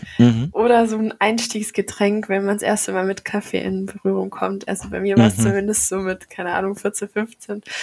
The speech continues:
Speaker 2: weil es halt einfach kaum nach Kaffee schmeckt und primär nach Milch schmeckt und dann noch ganz viel Zucker reinkommt und dann kann man den Schaum oben auch weglöffeln. Und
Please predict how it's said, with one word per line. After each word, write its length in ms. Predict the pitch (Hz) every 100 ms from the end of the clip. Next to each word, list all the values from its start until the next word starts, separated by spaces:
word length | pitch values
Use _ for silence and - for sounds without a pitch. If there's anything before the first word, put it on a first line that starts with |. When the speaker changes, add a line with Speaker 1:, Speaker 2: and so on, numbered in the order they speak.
| - -
Speaker 2:
weil 140 | 196
es 100 | 208
halt 220 | 202 185 -
einfach 300 | 202 196 -
kaum 200 | 208 208
nach 220 | 202 -
Kaffee 280 | - 202 208
schmeckt 380 | - 190 190
und 140 | - 196
primär 340 | - 196 180
nach 200 | 170 190
Milch 260 | 180 202 -
schmeckt 340 | 196 196 196
und 80 | 190
dann 160 | 190 185
noch 140 | 196
ganz 180 | 196 196
viel 140 | 196
Zucker 340 | - 208 202 185
reinkommt 540 | 190 196 190 196 -
und 80 | 185
dann 140 | 175
kann 120 | 185
man 120 | 180 175
den 100 | 175
Schaum 260 | 202 214
oben 240 | - 208 -
auch 160 | 202
weglöffeln. 680 | 202 202 202 208 - 202 202
Und 140 | 190